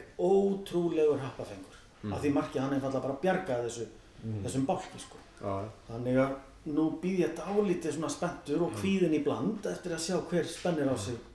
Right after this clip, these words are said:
Speaker 1: byssubeltið
Speaker 2: Verður
Speaker 1: næst.
Speaker 2: sama
Speaker 3: Þú veist, ertu með einhverjar svona pælingar? Hvað, hvað,
Speaker 1: Sko,
Speaker 3: hvað er þetta?
Speaker 1: draumurinn minn væri að Tom Hardy tæki við þessu.
Speaker 2: Mhm.
Speaker 1: Það er að því ég er af Daniel Craig skólanum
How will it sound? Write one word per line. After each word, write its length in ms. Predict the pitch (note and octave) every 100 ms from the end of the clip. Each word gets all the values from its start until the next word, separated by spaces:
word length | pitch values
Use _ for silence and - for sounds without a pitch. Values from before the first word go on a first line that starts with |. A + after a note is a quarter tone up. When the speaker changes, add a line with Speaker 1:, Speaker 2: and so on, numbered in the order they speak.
| -
Speaker 1:
byssubeltið 300 | C#3+ C3+ A#2+
Speaker 2:
Verður 200 | A2 G#2+
Speaker 1:
næst. 100 | G#2
Speaker 2:
sama 560 | A#2 A#2 G2+ G2 F#2 F2+ - - - -
Speaker 3:
Þú 140 | A#2+
veist, 240 | A2 - -
ertu 380 | C3 C3+ - A2+
með 180 | A#2
einhverjar 260 | A2+ B2 A#2+
svona 200 | - A#2 -
pælingar? 380 | C#3+ D#3+ F#3 D#3
Hvað, 140 | D#3+ D#3 C3
hvað, 140 | -
Speaker 1:
Sko, 120 | D3
Speaker 3:
hvað 300 | D3 D#3 C#3+
er 60 | C#3+
þetta? 100 | D3
Speaker 1:
draumurinn 440 | D#3+ F#3 F#3+ E3+
minn 200 | F3 F3+
væri 180 | D3+ C#3+
að 100 | F3
Tom 180 | C#3 C#3+
Hardy 300 | C#3+ D3+ A#2+
tæki 280 | A2+ A2+ G2+
við 80 | G2+
þessu. 140 | - - - - - - - - - - -
Speaker 2:
Mhm. 180 | A2 G2+
Speaker 1:
Það 220 | C3 C#3+
er 100 | C#3
að 40 | C3+
því 140 | C#3
ég 100 | C#3+
er 80 | C3+
af 140 | C3 -
Daniel 320 | C3 B2+ A#2
Craig 320 | - C3 C#3+
skólanum 460 | - D3+ D3+ E3